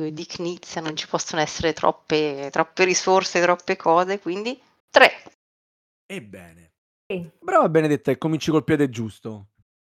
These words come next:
Speaker 3: Ma è Battlestar Galactica? <laughs>
Speaker 2: Eh,
Speaker 1: Eh.
Speaker 2: prenditela con Tatsumaki.
Speaker 1: Esatto, trash at tatsumaki punto net.
Speaker 2: <laughs> No, quella non esiste.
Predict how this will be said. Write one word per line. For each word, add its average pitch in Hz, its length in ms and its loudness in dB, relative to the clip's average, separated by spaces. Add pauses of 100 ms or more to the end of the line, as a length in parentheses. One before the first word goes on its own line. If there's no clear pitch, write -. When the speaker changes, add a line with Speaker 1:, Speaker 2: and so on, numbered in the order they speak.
(320)
Speaker 3:
Ma 302 160 0
è 294 140 2
Battlestar 320 600 0
Galactica? 349 720 0 (320)
<laughs> - 240 -4 (240)
Speaker 2:
Eh, 131 600 -12 (320)
Speaker 1:
Eh. 202 160 6
Speaker 2:
prenditela 277 480 8
con 254 160 6
Tatsumaki. 135 760 2 (220)
Speaker 1:
Esatto, 180 640 6 (100)
trash 226 540 6
at 214 840 6
tatsumaki 208 1040 2
punto 185 500 2
net. 180 680 2
Speaker 2:
<laughs> 175 60 -2
No, - 180 8
quella 180 200 8
non 175 180 6
esiste. - 600 0